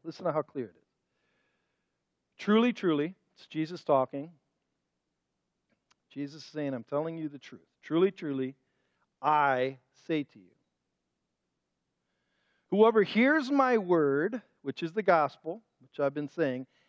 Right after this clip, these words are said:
"and believes him who sent me." So if you hear the gospel and you believe that God sent Jesus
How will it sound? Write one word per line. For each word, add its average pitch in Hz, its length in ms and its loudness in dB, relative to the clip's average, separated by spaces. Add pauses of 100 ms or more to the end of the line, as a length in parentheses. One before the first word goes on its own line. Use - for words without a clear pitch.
(100)
"and 190 160 2
believes 214 420 2
him 233 220 2
who 185 120 -4
sent - 360 -2
me." 131 160 -12 (260)
So 170 120 0
if 147 80 0
you 180 120 -4
hear 240 340 2
the 285 80 -2
gospel 220 600 2
and 156 140 -4 (260)
you 190 120 2
believe 226 420 4
that 208 180 0
God 247 340 2
sent 254 240 0
Jesus 233 460 -2